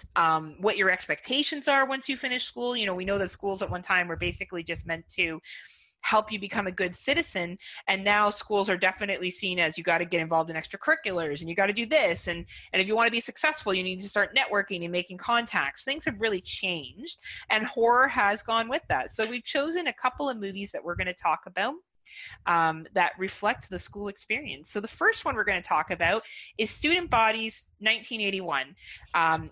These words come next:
released on August seventh in nineteen eighty-one, it is an American pa-,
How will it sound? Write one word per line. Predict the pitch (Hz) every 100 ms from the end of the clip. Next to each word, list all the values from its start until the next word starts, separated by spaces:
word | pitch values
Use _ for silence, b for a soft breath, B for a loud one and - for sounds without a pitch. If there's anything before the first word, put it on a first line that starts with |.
| -
released | 208 220 311 349 -
on | 233 208
August | 214 254 339
seventh | - 214 220 247
in | 202
nineteen | 190 208 220
eighty-one, | 208 208 175 156 165
it | 175
is | 165 180
an | 170
American | 175 190 233 277
pa-, | 254 240 208